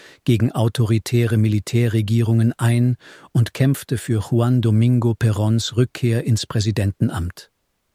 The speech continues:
Bergoglio berief mehrere Mitglieder dieser Organisation in Führungspositionen an der Jesuitenhochschule,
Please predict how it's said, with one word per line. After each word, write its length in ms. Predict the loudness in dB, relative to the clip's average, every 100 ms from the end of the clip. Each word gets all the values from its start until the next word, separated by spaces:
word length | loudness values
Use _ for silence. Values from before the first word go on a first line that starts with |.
| 0
Bergoglio 640 | 0 2 2 2 0 0
berief 520 | 0 0 0 -2 0
mehrere 500 | 0 2 2 0 0
Mitglieder 540 | 2 0 -2 -2 0 0
dieser 300 | -2 -2 -2
Organisation 920 | 0 0 0 -2 -4 -4 -2 0 0
in 100 | -2
Führungspositionen 1300 | -2 0 2 0 -2 -6 -4 -4 -4 -2 0 2 0
an 160 | 0 0
der 120 | 0
Jesuitenhochschule, 1200 | 0 0 0 -2 0 0 0 -4 -2 0 0 -2